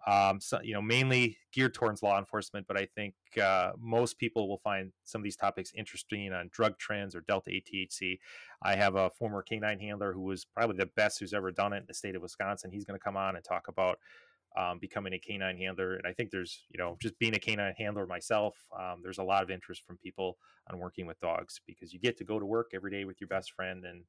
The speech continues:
um, that's quite a u-, an, an unique experience to go do. So, but yeah, thanks for the plug. That's, uh, that's out there. And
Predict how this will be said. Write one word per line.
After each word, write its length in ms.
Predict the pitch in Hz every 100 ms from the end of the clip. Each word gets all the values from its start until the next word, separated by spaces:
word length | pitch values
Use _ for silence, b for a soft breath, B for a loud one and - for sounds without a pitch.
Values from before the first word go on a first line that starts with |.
| _ -
um, 320 | 90 92 92 _
that's 220 | 92 95 -
quite 180 | - 104
a 60 | 95
u-, 180 | 92 107 _
an, 260 | 101 92 90 _ _ -
an 240 | 104 104
unique 460 | 98 98 107 123 - 107
experience 560 | - - 104 98 90
to 100 | -
go 160 | 90 85
do. 200 | 85 85 _ _
So, 240 | - 92 - B B B
but 120 | - - _
yeah, 220 | 113 120
thanks 240 | - 120
for 120 | - 123
the 80 |
plug. 360 | 117 - 117 120 -
That's, 280 | 107 104 -
uh, 200 | 107 101
that's 220 | 110 - 104
out 160 | 104
there. 240 | 104 107 104 B B B -
And 200 | 98